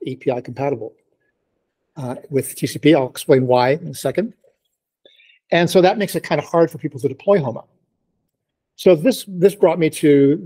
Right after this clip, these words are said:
the idea of integrating homa with G R P C, which is kind of a win-win situation. So the first thing is that homa provides a considerable performance boost to G R P C, particularly for short messages. But then the second thing is that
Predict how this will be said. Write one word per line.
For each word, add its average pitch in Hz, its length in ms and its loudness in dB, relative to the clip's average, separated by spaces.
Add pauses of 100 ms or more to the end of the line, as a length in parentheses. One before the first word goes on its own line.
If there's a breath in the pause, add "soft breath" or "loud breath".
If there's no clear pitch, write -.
the 151 200 -2 (140)
idea 143 240 0
of 143 100 0
integrating 165 460 0
homa 151 300 -6
with 127 160 -4
G 139 180 -10
R 123 160 -4
P 131 160 -12
C, 135 300 -4
which 127 200 -10
is 156 160 -4
kind 226 200 -4
of 170 40 -2
a 156 60 6
win-win 160 800 2 (280)
situation. - 580 -10
So - 120 -10
the - 60 -8
first 220 240 0
thing 165 160 0
is 139 220 0
that 131 180 -4 (300 soft breath)
homa 196 360 0
provides 147 360 -2
a 151 80 0
considerable 175 800 0
performance 151 440 -6
boost - 420 -10 (340)
to 135 80 -14
G 131 160 -4
R 127 100 0
P 131 140 -8
C, 147 240 -6
particularly 156 500 -4
for 147 160 -12
short 147 240 -6
messages. 131 520 -10 (1000 soft breath)
But 165 120 2
then 185 160 4
the 175 60 0
second 240 540 0
thing 160 180 0
is 135 240 0
that 127 320 -2